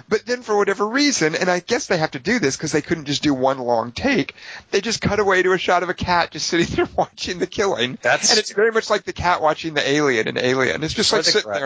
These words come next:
Speaker 2: Grudge.
Speaker 1: going, "Eh, whatever. Go ahead and murder this guy who feeds me. What do I care?"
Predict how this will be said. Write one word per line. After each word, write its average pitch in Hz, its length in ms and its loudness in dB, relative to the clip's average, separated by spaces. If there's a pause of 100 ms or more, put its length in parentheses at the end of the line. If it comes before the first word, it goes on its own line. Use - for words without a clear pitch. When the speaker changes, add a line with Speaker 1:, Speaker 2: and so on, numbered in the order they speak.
Speaker 2:
Grudge. - 440 -4
Speaker 1:
going, 170 200 2
"Eh, 285 140 2
whatever. 180 440 -2 (640)
Go 190 120 0
ahead 196 180 2
and 170 80 -10
murder 180 240 2
this 175 160 -2
guy 170 140 2
who 165 100 2
feeds 151 320 -2
me. 131 100 -2
What 139 100 0
do 147 80 4
I 147 120 2
care?" 120 260 -4